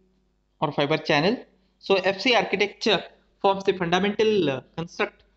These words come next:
of the F C san infrastructure. So F C or fiber channel is a high-speed network technology that runs on high-speed optical fibers cable, fiber cables and serial copper cables.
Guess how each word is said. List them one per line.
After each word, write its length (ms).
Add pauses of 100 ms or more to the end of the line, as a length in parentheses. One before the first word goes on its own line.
(140)
of 180
the 100
F 140
C 120
san 200
infrastructure. 800
So 220
F 160
C 340
or 160
fiber 200
channel 380 (120)
is 120
a 60
high-speed 540
network 280
technology 600
that 180
runs 260
on 200
high-speed 400
optical 420
fibers 280
cable, 320 (100)
fiber 240
cables 500 (300)
and 320 (280)
serial 360 (500)
copper 260
cables. 580